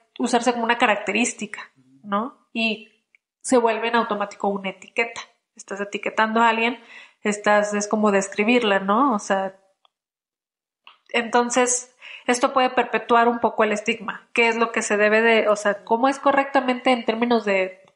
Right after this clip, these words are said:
como decimos, en términos de profesionales de la salud, es decir, una persona con diabetes, porque tú no eres, o sea, esa no es una característica que te defina a ti como persona, o sea, tu, tu enfermedad no te define como una persona.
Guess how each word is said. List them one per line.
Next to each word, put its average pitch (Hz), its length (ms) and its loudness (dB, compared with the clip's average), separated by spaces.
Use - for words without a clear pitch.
como 196 220 0
decimos, 202 400 -2
en 190 220 -6
términos 208 360 -2
de 208 240 -2
profesionales 226 480 0
de 226 140 4
la 214 180 2
salud, 214 300 0
es 208 260 -4
decir, 214 560 0
una 214 260 0
persona 208 380 0
con 233 140 2
diabetes, - 580 0
porque - 180 -8
tú - 140 -8
no 220 300 2
eres, 202 540 -2
o 220 80 -8
sea, 208 160 0
esa 208 180 0
no 240 80 2
es 233 60 0
una 247 160 2
característica 226 680 0
que 202 120 -4
te 190 140 -2
defina 220 380 -2
a 214 60 -6
ti 214 120 -6
como 208 260 -2
persona, 190 600 -2
o 196 80 -8
sea, - 240 -8
tu, 196 160 -14
tu 196 200 -2
enfermedad 196 460 0
no 214 140 -6
te 226 80 0
define 240 340 0
como 202 140 -6
una 202 160 0
persona. 208 440 -2